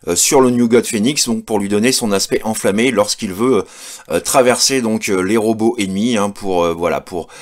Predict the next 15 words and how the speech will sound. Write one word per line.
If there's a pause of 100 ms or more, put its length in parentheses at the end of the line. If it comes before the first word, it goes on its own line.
(220)
pour
mettre
un,
un
terme
définitif
donc (540)
aux
méchants. (600)
Et
puis
donc (240)
la
dernière
trappe,